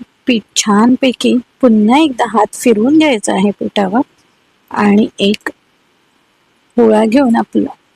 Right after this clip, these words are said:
चपाती लाटून घ्यायची आहे. तर जशी आपण नेहमीची जी पुरीची जी जाडी असते तशा पद्धतीनेच आपल्याला ही पुरी करून घ्यायची. तुम्ही छोटे छोटे गोळे करून सुद्धा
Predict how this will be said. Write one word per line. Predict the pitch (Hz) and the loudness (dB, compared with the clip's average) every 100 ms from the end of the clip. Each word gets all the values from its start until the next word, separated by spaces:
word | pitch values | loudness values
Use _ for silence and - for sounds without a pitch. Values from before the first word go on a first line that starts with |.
| - | -8
चपाती | 254 - - - 262 | -6 -4 -4 -2 -2
लाटून | 202 220 196 | -2 0 2
घ्यायची | 196 190 151 180 | 2 0 -2 -8
आहे. | 180 156 170 _ _ _ _ _ _ _ - - - | -10 -12 -18 _ _ _ _ _ _ _ -20 -18 -2
तर | 240 214 | 0 2
जशी | 226 - | 0 0
आपण | 240 - 254 | -2 0 2
नेहमीची | 247 233 240 - 294 | 4 4 2 2 -2
जी | 269 302 - | 0 -2 0
पुरीची | 240 208 285 330 _ _ _ _ _ _ _ _ - 302 | 0 2 2 0 _ _ _ _ _ _ _ _ -2 0
जी | 285 330 | 2 2
जाडी | 254 208 196 226 | 2 0 2 2
असते | 190 - - - | 0 -2 -4 -2
तशा | 226 - 233 | -4 -2 -2
पद्धतीनेच | - 196 240 269 262 359 339 | -4 -2 0 2 2 2 0
आपल्याला | 294 269 226 | 0 2 2
ही | 220 240 | 2 2
पुरी | 233 214 | 2 0
करून | 220 233 202 269 | 0 -2 0 2
घ्यायची. | 285 220 - | 2 0 -4
तुम्ही | 226 - 233 | -2 -2 0
छोटे | - 214 - | -2 -2 -2
छोटे | 233 269 285 | 0 -2 0
गोळे | 240 220 208 | 0 2 2
करून | 233 254 269 | 2 2 2
सुद्धा | 277 233 240 | 0 0 0